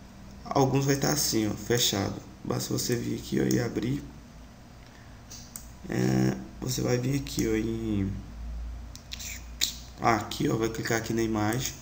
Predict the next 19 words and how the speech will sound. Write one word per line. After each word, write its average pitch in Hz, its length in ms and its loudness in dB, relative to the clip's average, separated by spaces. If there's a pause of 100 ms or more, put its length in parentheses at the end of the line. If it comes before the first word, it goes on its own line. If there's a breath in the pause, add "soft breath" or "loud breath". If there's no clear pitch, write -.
(200)
primeiro 107 460 0 (1040 loud breath)
e - 140 2
vai 139 180 4
vir 135 180 2
aqui 156 420 0 (1500)
e - 40 -2
vai 139 140 2
dar 135 60 4
uma 143 100 2
escurecida 143 640 0
aqui, - 280 -4 (440)
beleza? 64 260 6 (1700)
Ou 113 140 2
pode 117 260 0
vir 113 180 0
aqui 117 120 -6
escurecer 117 440 0
por 127 120 -2
aqui, 131 360 0